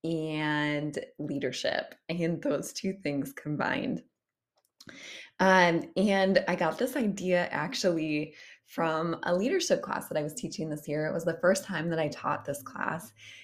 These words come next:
and I found myself telling a lot of stories about my husband. <laughs> Now, we,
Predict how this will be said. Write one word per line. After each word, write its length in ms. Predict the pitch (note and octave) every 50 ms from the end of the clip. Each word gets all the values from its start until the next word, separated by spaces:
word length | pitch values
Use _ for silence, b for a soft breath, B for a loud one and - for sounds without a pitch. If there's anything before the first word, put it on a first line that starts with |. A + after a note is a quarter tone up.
| B B _
and 460 | - E3+ F3 F3 E3+ F3 E3+ F3 F3 - -
I 100 | - E3
found 320 | E3+ - - E3+ F3+ G3+ A#3
myself 520 | A#3+ A3+ G#3 G#3 G3 F3 E3+ E3+ E3+ -
telling 640 | - - - D#3 D#3 E3 E3 E3 E3 D#3+ D#3 D#3 - - -
a 80 | - D#3+
lot 280 | D3+ D#3 E3 - E3
of 80 | F3 F3
stories 760 | - - - D#3 D#3 D3+ D3+ D3 C#3+ D3 D3+ D3 D3 - - B B B B B B B B _ _ -
about 520 | E3 D#3 D3+ C#3+ C#3+ C#3+ D3+ - - -
my 120 | - F#3 F#3
husband. 640 | G#3 - - G4 - - - - - - - E3+ F3+
<laughs> 640 | - - - - _ - - - - - - - -
Now, 460 | - G3+ G3 G3 G3 G3 G3 E3+ - - E3+
we, 640 | F#3 G3+ G3 F#3+ F#3+ F#3 F#3 F#3 G3 F#3 - -